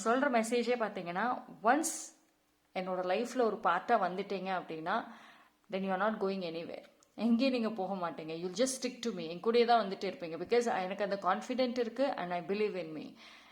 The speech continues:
என் மேல அந்த நம்பிக்கை இருக்கு அப்படிங்கிறத வந்து ரொம்ப ஸ்ட்ராங்கா வந்து சொல்றாங்க. Somewhere அது வெளியே பார்க்குறப்போ ஓவர் கான்ஃபிடென்ட் எனர்ஜி அவங்க வந்து கொடுக்குற மாதிரி தெரியும். But he is very,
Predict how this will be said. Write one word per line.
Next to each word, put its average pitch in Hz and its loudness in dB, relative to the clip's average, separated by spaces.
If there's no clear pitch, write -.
என் 190 -4
மேல 214 2
அந்த 196 0
நம்பிக்கை 196 2
இருக்கு 196 -2
அப்படிங்கிறத 220 2
வந்து 180 0
ரொம்ப 233 0
ஸ்ட்ராங்கா 220 4
வந்து 196 0
சொல்றாங்க. 156 -6
Somewhere 247 8
அது 269 8
வெளியே 233 6
பார்க்குறப்போ 233 4
ஓவர் 262 8
கான்ஃபிடென்ட் 262 4
எனர்ஜி 254 6
அவங்க 226 6
வந்து 208 4
கொடுக்குற 240 6
மாதிரி 214 2
தெரியும். 220 2
But 247 8
he 226 -2
is - -4
very, 180 -2